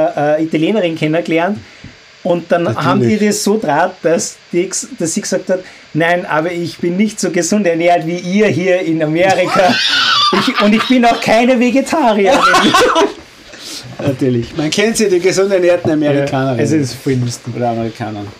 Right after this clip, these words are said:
Speaker 1: Gut, dann schließen wir diese Folge.
Speaker 2: Ich, ich hätte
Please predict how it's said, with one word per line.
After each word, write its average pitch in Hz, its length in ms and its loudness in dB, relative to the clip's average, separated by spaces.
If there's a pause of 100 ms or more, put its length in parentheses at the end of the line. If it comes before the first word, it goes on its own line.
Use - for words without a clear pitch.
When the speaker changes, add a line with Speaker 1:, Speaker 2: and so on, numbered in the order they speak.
(120)
Speaker 1:
Gut, 269 180 4 (160)
dann 202 160 2
schließen 240 360 2
wir 220 260 2 (260)
diese 180 640 0 (360)
Folge. 214 380 0 (1040)
Speaker 2:
Ich, 160 260 -2
ich 156 100 -2
hätte 156 80 -2